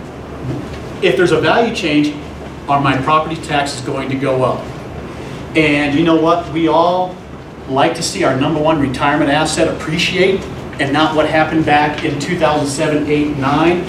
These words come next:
where we lost a lot of value in our, in our asset. We like to see the appreciation but we don't like to see our county assessor sharing that with us because there's, we know there's taxes associated with that. So we'll discuss that as well.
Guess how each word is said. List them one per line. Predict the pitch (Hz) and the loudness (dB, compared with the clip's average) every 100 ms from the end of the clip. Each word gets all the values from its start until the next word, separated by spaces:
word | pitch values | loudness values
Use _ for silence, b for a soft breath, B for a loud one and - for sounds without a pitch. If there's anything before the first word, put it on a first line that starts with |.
| - - | -8 -6
where | 143 | -2
we | 127 | 2
lost | 131 - 160 | 4 4 4
a | |
lot | 143 143 | 4 4
of | 139 | 2
value | 139 135 165 | 2 4 4
in | 170 | 6
our, | 165 160 160 | 4 2 -2
in | 151 | 0
our | 156 | 2
asset. | 170 180 214 220 - - - - - - - - | 2 2 2 2 -2 -10 -12 -12 -12 -12 -12 -4
We | 147 | 0
like | 165 175 | 2 2
to | |
see | 175 214 | -2 -2
the | 180 | 0
appreciation | 180 - 190 - 196 226 - 170 175 - - - - | 0 -2 -6 -6 -4 -2 -2 -2 -2 -8 -16 -16 -8
but | 135 | -6
we | 131 | -4
don't | 147 170 | 0 0
like | 170 170 | 0 -2
to | 156 | -4
see | 190 | -2
our | 156 | -2
county | - 170 170 | -2 -2 0
assessor | - - 196 147 | 0 0 0 0
sharing | - 180 180 | -2 0 2
that | 131 127 | 0 -2
with | 131 127 | -4 -4
us | - | -6
because | 127 151 127 | -6 -6 -4
there's, | 131 - - | -4 -4 -4
we | 139 | -4
know | 135 139 | 2 4
there's | 135 123 | 4 0
taxes | 127 131 - - | 0 0 0 0
associated | - 175 180 - 135 123 | 0 2 0 2 0 0
with | 120 | 2
that. | 127 123 - - - | 2 0 -4 -10 0
So | 202 | 2
we'll | 180 180 | 4 4
discuss | - 180 151 170 | 2 0 0 2
that | 156 | 2
as | 135 | 2
well. | 160 - - | 2 2 0